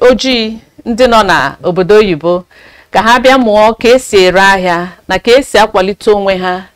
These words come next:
n'ihe gbasara ire ahịa. N'ebe ahụ, o nwere onye kwuru okwu nke wụ Doctor King bịara ebe ahụ. Ọ sị na ihe ya jiri mee emume a bụ ka eji kwado ndị ojii n'ụzọ dị iche iche, ma ndị nke nọ n'Amerịka ma ndị nke nọ n'Afrịka,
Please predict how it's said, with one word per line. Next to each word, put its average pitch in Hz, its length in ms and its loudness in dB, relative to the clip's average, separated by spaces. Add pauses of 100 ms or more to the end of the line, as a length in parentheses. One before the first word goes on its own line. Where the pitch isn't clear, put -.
(100)
n'ihe 202 240 -4
gbasara 185 680 -2
ire 175 260 -2
ahịa. 156 400 -4 (920)
N'ebe 240 300 2
ahụ, 208 480 2 (200)
o 208 80 -2
nwere 196 200 0
onye 214 200 2
kwuru 208 300 2
okwu 202 360 -4 (280)
nke 208 220 -2
wụ 220 200 2
Doctor 202 360 -2
King 185 360 -6 (120)
bịara 185 240 2
ebe 180 200 0
ahụ. 175 360 0 (720)
Ọ 202 80 -4
sị 196 140 -6
na 196 60 -4
ihe 254 180 2
ya 302 140 4
jiri 214 220 -2
mee 226 380 0
emume 233 380 0
a 139 280 -4 (680)
bụ 180 100 0
ka 170 360 -2 (480)
eji 254 220 0
kwado 214 380 0
ndị 226 160 0
ojii 208 640 -2 (260)
n'ụzọ 233 320 0
dị 202 120 -6
iche 190 280 -8
iche, 151 240 -8
ma 160 160 -4
ndị 233 180 0
nke 226 180 -4
nọ 214 140 -2
n'Amerịka 170 640 -4
ma 147 140 -6
ndị 170 180 -6
nke 180 180 -6
nọ 170 120 -6
n'Afrịka, 151 640 -8